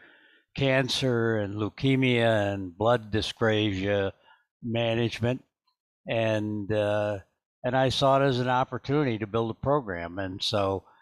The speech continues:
I, uh, elected to go ahead and go to Vermont. At that time, I was promised, uh, uh, a, a couple of nurses, a secretary,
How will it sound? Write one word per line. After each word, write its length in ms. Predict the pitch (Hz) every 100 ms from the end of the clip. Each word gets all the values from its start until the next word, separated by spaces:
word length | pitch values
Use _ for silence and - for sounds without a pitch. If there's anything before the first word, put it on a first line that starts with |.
| _ _ _ -
I, 580 | 104 107 107 113 110 110
uh, 220 | 104 104
elected 640 | 101 107 110 - 117 98 - -
to 520 | 113 107 104 104 98 92
go 140 | 104
ahead 360 | 120 95 95 98
and 320 | 98 98 98
go 200 | 98 101
to 80 | 101
Vermont. 500 | 95 101 120 110 - _ _ _ _ _ _ _ _ _ _ -
At 140 | 107
that 260 | 135 139 -
time, 480 | 120 117 113 117 110
I 140 | 104
was 180 | 101 104
promised, 880 | - 107 107 113 120 104 - - 120
uh, 400 | 110 110 107 101 - _ _ _ 117
uh, 380 | 117 110 110 113 - _ _ 113
a, 460 | 107 104 104 104
a 220 | 101 92 -
couple 320 | 135 120 123
of 80 | 110
nurses, 800 | 107 120 131 - 139 131 107 95
a 200 | 92 95
secretary, 1040 | - 131 123 127 - 120 120 123 127 127